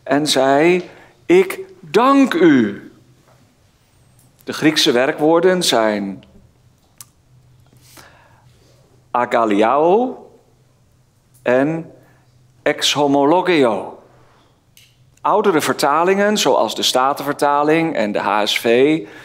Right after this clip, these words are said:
hebben dat vertaald als: "Jezus verheugde zich.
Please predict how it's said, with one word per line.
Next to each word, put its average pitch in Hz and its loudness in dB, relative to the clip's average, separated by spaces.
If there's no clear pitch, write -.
hebben 156 0
dat 175 0
vertaald 190 0
als: 175 0
"Jezus 196 0
verheugde 196 2
zich. - -2